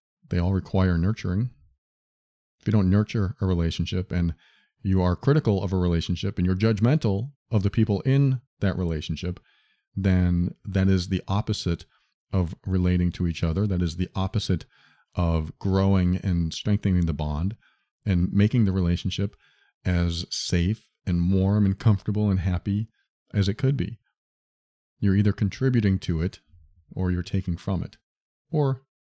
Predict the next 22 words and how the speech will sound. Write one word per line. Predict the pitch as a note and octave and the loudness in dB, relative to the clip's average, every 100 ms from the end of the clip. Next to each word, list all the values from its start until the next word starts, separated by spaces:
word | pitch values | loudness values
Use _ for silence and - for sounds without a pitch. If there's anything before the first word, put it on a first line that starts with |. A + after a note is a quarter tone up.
| - | -8
you're | A#2+ | 0
in | A2 | 2
the | A2 | 4
middle | G2+ | 2
somewhere. | - D#2+ C#2+ - _ _ _ _ _ _ _ _ - | -2 -8 -8 -12 _ _ _ _ _ _ _ _ -2
And, | F#2+ F2+ F2 | 0 2 0
uh, | F2+ - - | -4 -10 -8
I'm | F2+ F#2+ | 0 2
not | G#2 - | 2 0
putting | A#2 G#2 G2+ - _ - | 0 2 2 -2 _ -2
any | C3 D#3+ | 2 4
of | C#3+ | 2
these | B2 A#2 A2 | 2 0 2
down. | G#2 F#2 - - | 0 0 -4 -10
Depends | - A2+ A#2+ | -4 0 2
on | B2+ A2+ - _ _ _ | 2 2 0 _ _ _
what | G2+ | -4
kind | - A#2 | 2 2
of | A2+ | 2
relationship | G2+ F#2+ F#2+ F#2 G2 | 2 0 0 -4 -4
you | G#2 | -4
want. | G2+ C3+ - | -4 -4 -6